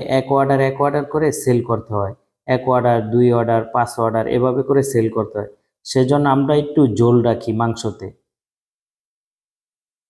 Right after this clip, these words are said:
যাতে কাস্টমারের ওই অর্ডারগুলো আমরা পরিপূর্ণভাবে তৈরি করতে পারি। আর এই পরিপূর্ণভাবে কিভাবে আমরা এই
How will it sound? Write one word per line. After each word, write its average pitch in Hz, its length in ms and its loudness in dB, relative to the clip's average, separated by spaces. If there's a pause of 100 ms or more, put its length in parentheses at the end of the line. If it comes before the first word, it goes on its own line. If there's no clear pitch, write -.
(120)
যাতে 120 340 2
কাস্টমারের 139 580 0 (200)
ওই 131 140 4 (100)
অর্ডারগুলো 131 500 2
আমরা 127 260 0 (120)
পরিপূর্ণভাবে 143 640 -2 (200)
তৈরি 131 200 2
করতে - 280 -4
পারি। 101 240 -6 (140)
আর 120 160 2
এই 127 200 4
পরিপূর্ণভাবে 151 680 0
কিভাবে 139 400 -2
আমরা 139 220 -2
এই 139 100 4